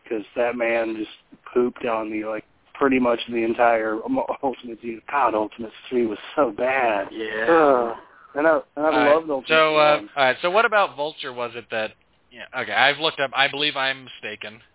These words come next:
Speaker 3: far as my, <laughs> I
Speaker 1: Yeah.
Speaker 3: misread, mis-, or, you know, so, so, Benjamin, you brought him up. Let's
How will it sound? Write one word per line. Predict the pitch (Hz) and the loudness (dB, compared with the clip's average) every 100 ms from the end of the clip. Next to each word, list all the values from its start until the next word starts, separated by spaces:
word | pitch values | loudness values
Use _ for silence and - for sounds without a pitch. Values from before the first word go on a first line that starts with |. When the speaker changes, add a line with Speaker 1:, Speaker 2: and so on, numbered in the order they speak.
| _ | _
Speaker 3:
far | - 110 | -10 -8
as | 104 | -8
my, | 110 113 120 - - - - _ _ - | -4 0 0 -2 -10 -20 -20 _ _ -12
<laughs> | 185 180 - - _ _ _ _ 131 | -12 -12 -18 -20 _ _ _ _ 2
I | 135 135 | 4 6
Speaker 1:
Yeah. | 131 | 2
Speaker 3:
misread, | 139 135 127 123 123 120 | -2 -6 -4 -6 -6 -12
mis-, | - - - _ | -14 -16 -20 _
or, | 139 131 | 0 2
you | 131 | 2
know, | 110 - | -2 -12
so, | - - | -12 2
so, | 160 156 147 _ _ | 2 2 -2 _ _
Benjamin, | 196 202 196 196 | 0 0 -6 -8
you | 185 | -10
brought | 160 156 151 | -4 -2 -2
him | |
up. | 143 143 | -2 -2
Let's | 151 | -4